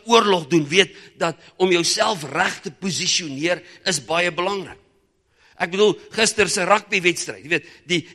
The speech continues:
die hele spel gaan oor strategie en posisionering. Okay, nou die ref was gister nou nie so briljant geweest nie, maar dis 'n gesprek van 'n ander dag. Maar verstaan jy, ek en jy moet, moet onsself reg posisioneer. As Jesus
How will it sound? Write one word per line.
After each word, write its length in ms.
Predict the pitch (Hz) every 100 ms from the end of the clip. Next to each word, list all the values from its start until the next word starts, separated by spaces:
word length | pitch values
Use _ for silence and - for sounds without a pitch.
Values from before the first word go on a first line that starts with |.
| 143
die 100 | 175 135
hele 260 | 185 220 196
spel 520 | - - - 202 214
gaan 240 | 156 202 202 190
oor 180 | 170
strategie 760 | 156 - 202 202 208 165 - 202 - - -
en 180 | 190 190 -
posisionering. 880 | 208 147 214 - 196 185 196 131 - _ _ _ _ _ _ _ _ _ _ _ _
Okay, 280 | 113 101 127 _ _
nou 80 | 143
die 160 | 156 156
ref 220 | 202 185
was 160 | 165 190
gister 220 | 165 180
nou 60 | 170
nie 120 | 175
so 120 | 185
briljant 400 | 160 160 160 175
geweest 320 | 143 123 143 175
nie, 80 |
maar 140 | 151 151
dis 160 | 156
'n 80 | 156
gesprek 340 | 151 - 165 -
van 140 | 165
'n 80 | 160
ander 200 | 185 156
dag. 160 | 117 _ _ _ _ _ _ _ 190
Maar 100 | 220
verstaan 380 | 220 - 247
jy, 40 | 208 - -
ek 200 | 247 262
en 80 | 233
jy 200 | 180 208 202 - - 190
moet, 200 | 202 - -
moet 180 | 196 -
onsself 680 | 208 156 147 220 208 240 220 - -
reg 380 | 170 202 226 - -
posisioneer. 680 | 220 214 214 214 190 214 151 - -
As 180 | 190 160
Jesus 440 | 254 247 220 190